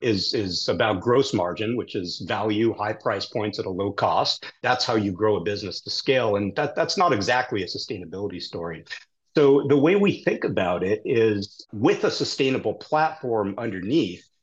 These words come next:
where are there opportunities to deliver value in the market right now, independent of sustainability?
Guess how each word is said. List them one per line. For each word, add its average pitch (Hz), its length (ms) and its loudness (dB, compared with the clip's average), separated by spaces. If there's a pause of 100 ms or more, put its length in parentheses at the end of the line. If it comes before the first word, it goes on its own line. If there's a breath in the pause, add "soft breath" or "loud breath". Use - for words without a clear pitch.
(220)
where 156 240 0
are 220 80 4
there 147 240 2
opportunities 120 760 0
to 135 100 -6
deliver 107 440 -2
value 101 500 -2
in 90 40 -6
the 87 120 -10 (120)
market - 300 -8
right 113 240 -6
now, 110 280 -2 (360)
independent 165 720 0 (220)
of 101 100 -8
sustainability? 82 1080 -8